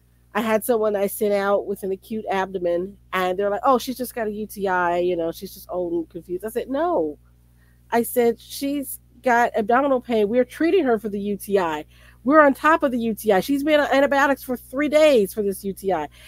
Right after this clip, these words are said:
It's not the U T I." Uh, we o-, ordered the, the scan, the ultrasound. We hadn't gotten it back, but she was just so bad, we sent her out. She had, uh, gallbladder disease.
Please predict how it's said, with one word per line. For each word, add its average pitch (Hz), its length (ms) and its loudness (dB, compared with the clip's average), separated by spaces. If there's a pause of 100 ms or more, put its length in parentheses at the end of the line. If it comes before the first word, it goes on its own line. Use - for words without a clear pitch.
(120)
It's 240 240 8
not 247 260 2
the 240 100 -8
U 240 100 -4
T 240 160 -4
I." 180 300 2 (880)
Uh, 196 280 4
we 233 320 0
o-, 208 240 8
ordered 240 320 4
the, 214 360 0
the 196 240 2
scan, 190 600 0
the 190 80 0
ultrasound. 185 760 0
We 220 120 2
hadn't 214 280 2
gotten 202 200 2
it 240 120 0
back, 196 240 0
but 202 220 -2
she - 140 -8
was 196 100 -4
just - 180 -10
so 185 120 0
bad, 175 200 -2
we 180 80 -2
sent 180 180 -6
her 202 80 -2
out. 233 240 0 (1200)
She - 160 0
had, 220 320 8
uh, 185 280 2
gallbladder 196 540 2
disease. 165 480 -4